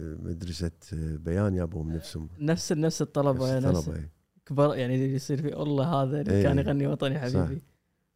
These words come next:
Speaker 2: بس، وكنت متوقع النجاح، أنت حزتها، كنت مت-
Speaker 1: لا، شوف، هو كان فيها، آه، لها عوامل، يعني، بس الأغنية باينة فيها ي-، ي-، لازم تنجح. يعني، إحنا قاعد نقول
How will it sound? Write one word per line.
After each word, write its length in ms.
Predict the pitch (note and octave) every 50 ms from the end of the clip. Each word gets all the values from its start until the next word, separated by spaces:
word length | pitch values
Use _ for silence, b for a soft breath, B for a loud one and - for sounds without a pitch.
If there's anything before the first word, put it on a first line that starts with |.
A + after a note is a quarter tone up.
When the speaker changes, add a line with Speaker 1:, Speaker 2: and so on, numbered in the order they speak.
| -
Speaker 2:
بس، 200 | D3 D3+ C#3+ -
وكنت 380 | D#3+ F3+ E3 D#3 - - D3 D#3
متوقع 440 | D3+ - - G3 G3 - D#3+ C#3+ D3+
النجاح، 440 | D3 C#3+ C#3 C3 - C#3 C#3 B2+
أنت 140 | C#3+ C3+ -
حزتها، 560 | D3 D3 C3 B2 C3+ C3+ C3 - C#3+ B2+ B2+
كنت 240 | C3 - C3 - -
مت- 220 | B2 - - A2+ - _ _ _ _ _ _ _ _ _ _ _ _ -
Speaker 1:
لا، 320 | D3 D3 D#3+ D3 - - C3
شوف، 280 | - - G3+ C#3+ B2+
هو 240 | D3 D#3 D#3 D#3+ D3
كان 260 | - - E3+ F3+ E3+
فيها، 500 | C3 - F3 F3 D#3+ D#3+ E3 D#3+ C#3+ C#3 B2+
آه، 680 | B2 A#2+ A2 G2+ G#2 D#2+ D2+ E2 E2+ E2+ F2 - - - - - - _ _ _ _ _ _ _ _ -
لها 220 | A#2 A#2 B2+ C#3+
عوامل، 520 | C#3+ C#3+ D3 D3 D3 C#3+ C3+ A2+ G2 F2 E2+
يعني، 260 | F2+ E2+ F2+ F#2+ F#2
بس 320 | F#2 A2+ A#2 - - -
الأغنية 760 | A2+ A2 G#2+ A2 G#2+ A2+ B2+ C#3 D3 D3 C#3 C#3 C#3 B2 A#2+ G2+ - B2 C#2 G2+ F#2+ -
باينة 480 | F#2+ F#2+ F#2 F#2 G2 A2+ A2+ G#2+ G2+ F#2+
فيها 640 | F2 - G2+ F#2+ F2+ F2+ E2+ E2 D#2+ D2+ D#2 D2 D#2 - b b b b b b b b b b
ي-، 60 | - C#2
ي-، 380 | - - - F#2 - - - D#2
لازم 340 | G2+ G#2+ A#2+ C3 A#2+ B2 A2+
تنجح. 560 | - - G2 F2 - - - - - - - _ _ _ _ _
يعني، 240 | - F2 F#2 F#2+ F2+
إحنا 180 | - G2+ G2+ F#2+
قاعد 220 | E2+ G2 F#2 F#2+
نقول 320 | F#2 F2+ F2 F#2 F2 E2